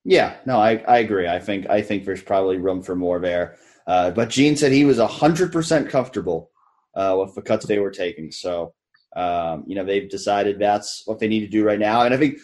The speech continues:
the good news is, uh, Ohio State isn't cutting any of its thirty-six sports. You know, now, you know, I think there could be debates about, you know, whether it really is smart for them to be funding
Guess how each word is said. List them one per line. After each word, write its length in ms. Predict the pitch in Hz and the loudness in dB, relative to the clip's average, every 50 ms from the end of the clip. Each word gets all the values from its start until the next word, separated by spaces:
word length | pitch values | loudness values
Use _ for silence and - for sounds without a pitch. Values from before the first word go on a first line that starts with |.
| _ _ - | _ _ 0
the 80 | 160 170 | 0 0
good 320 | 131 - 175 208 254 220 | 4 6 6 6 6 6
news 320 | 175 170 160 147 131 113 | 6 6 6 6 6 4
is, 460 | 117 117 120 139 156 - - - _ _ _ _ _ _ _ _ _ _ _ _ _ - | 4 4 4 4 2 -2 -6 -14 _ _ _ _ _ _ _ _ _ _ _ _ _ -6
uh, 120 | 123 117 - - | -6 -4 -2 -2
Ohio 380 | 123 120 123 135 139 139 131 127 | 0 0 2 4 4 4 2 2
State 260 | 127 - 131 127 127 | 2 2 4 4 4
isn't 320 | 139 135 127 131 120 - - _ | 4 2 2 -2 -6 -6 -10 _
cutting 480 | - 147 143 143 127 113 107 104 107 - _ - | -2 2 2 4 4 2 0 -2 -6 -12 _ -6
any 240 | 120 117 117 110 110 | -4 -2 0 0 0
of 120 | 107 101 | 0 -2
its 120 | 107 104 - | -4 -8 -6
thirty-six 500 | - 113 107 104 101 - - 107 101 - | -2 -2 -2 -2 -4 -6 -8 -10 -10 -6
sports. 500 | - - 143 98 - - - - - - - | -2 0 0 0 0 -4 -12 -18 -20 -16 -10
You 100 | 113 107 | -8 -6
know, 160 | 101 98 104 | -4 -2 0
now, 400 | 110 113 107 98 101 104 104 - _ _ _ _ - | 0 0 0 0 -2 -4 -6 -8 _ _ _ _ -8
you 80 | 110 | -4
know, 160 | 107 104 113 | -2 0 2
I 120 | 123 123 127 | 4 2 2
think 200 | 123 135 123 - | 2 0 -2 0
there 160 | 131 123 120 | -2 -2 -2
could 240 | - - 131 123 117 | 0 0 0 0 2
be 140 | 131 127 127 | 0 0 2
debates 480 | 123 110 107 113 113 123 131 - - | 0 0 2 2 2 2 0 0 -2
about, 380 | 160 139 123 113 107 110 110 - - - _ _ _ _ _ | -2 0 2 2 2 2 2 0 -4 -12 _ _ _ _ _
you 100 | - 117 | -8 -4
know, 140 | 117 110 110 | -2 0 0
whether 520 | 107 101 107 107 110 110 117 120 123 120 | 0 0 0 0 2 2 2 2 2 2
it 120 | 120 104 - - _ _ _ | 2 0 0 -4 _ _ _
really 340 | 107 113 120 117 113 110 113 | -6 -4 -2 0 0 0 0
is 220 | 120 127 - - | -2 -2 -4 -6
smart 340 | - - 123 117 127 123 - | -6 -2 0 0 0 -2 -4
for 100 | - 143 | -6 -2
them 220 | 139 147 147 156 156 | 0 0 0 0 -4
to 180 | - 160 147 143 - _ _ _ _ _ _ _ _ _ _ | -6 -8 -10 -10 -14 _ _ _ _ _ _ _ _ _ _
be 120 | - 143 143 | -6 -6 -4
funding 580 | 143 - 147 147 151 151 151 156 165 160 160 | -2 0 0 2 2 2 2 0 0 -4 -8